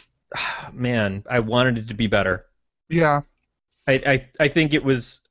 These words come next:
Speaker 1: I think a lot of the season had bad villains. Uh, Legends did. I like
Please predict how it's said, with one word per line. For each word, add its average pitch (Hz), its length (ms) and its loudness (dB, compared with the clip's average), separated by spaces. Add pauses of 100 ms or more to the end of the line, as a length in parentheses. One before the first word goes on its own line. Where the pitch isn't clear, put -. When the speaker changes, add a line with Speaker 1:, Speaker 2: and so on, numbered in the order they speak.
(140)
Speaker 1:
I 147 100 2
think 165 280 0 (500)
a 143 40 2
lot 143 240 4
of 175 60 -4
the 170 80 -2
season 151 760 -2 (300)
had 127 520 0 (160)
bad 143 280 2
villains. 120 520 0 (540)
Uh, 104 680 2
Legends 123 480 0
did. 120 520 0 (340)
I 131 100 2
like 156 320 2